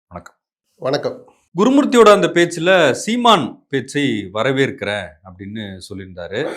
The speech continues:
Speaker 1: அஹ், முதல் முறையாக பெரியாரை நேரடியாக எதிர்த்திருக்கிறார் சீமான் அப்படின்னு சொன்னாரு. அஹ், ஏற்கனவே டாக்டர் தமிழிசை, அஹ், அண்ணாமலை அவங்கெல்லாமும்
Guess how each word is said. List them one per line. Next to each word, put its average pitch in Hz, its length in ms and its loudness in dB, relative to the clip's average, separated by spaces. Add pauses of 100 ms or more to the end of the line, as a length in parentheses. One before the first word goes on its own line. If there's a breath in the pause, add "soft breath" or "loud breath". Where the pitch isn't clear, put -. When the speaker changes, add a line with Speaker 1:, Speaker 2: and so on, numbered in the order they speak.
(320 loud breath)
Speaker 1:
அஹ், 104 280 -14
முதல் 139 300 -2
முறையாக 156 460 2
பெரியாரை 151 560 0
நேரடியாக 156 600 2
எதிர்த்திருக்கிறார் 120 680 -6
சீமான் 101 600 -16
அப்படின்னு 92 380 -20
சொன்னாரு. 90 560 -20 (560)
அஹ், 160 460 -2
ஏற்கனவே 165 440 0
டாக்டர் 147 320 0
தமிழிசை, 135 600 -4 (320)
அஹ், 113 320 -12
அண்ணாமலை 127 640 -4
அவங்கெல்லாமும் 120 720 -6